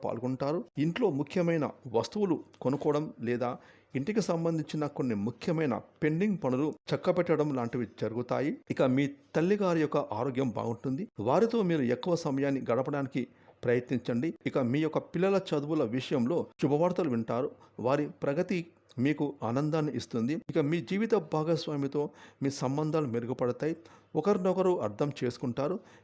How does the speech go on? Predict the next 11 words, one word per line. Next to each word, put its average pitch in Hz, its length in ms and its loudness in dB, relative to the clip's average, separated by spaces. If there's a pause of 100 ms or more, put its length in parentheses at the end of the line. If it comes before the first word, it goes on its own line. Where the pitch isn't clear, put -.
ఇంట్లో 185 280 2 (140)
పండగ 139 280 0 (160)
వాతావరణం 143 520 -2 (100)
ఉంటుంది. 131 320 -4 (220)
ముఖ్యంగా 185 480 0 (240)
ఈ - 20 0 (360)
జూన్ 175 280 4
మాసంలో 135 420 0 (240)
మీ 165 200 4
కుటుంబ 185 400 0
సభ్యులతో 151 540 0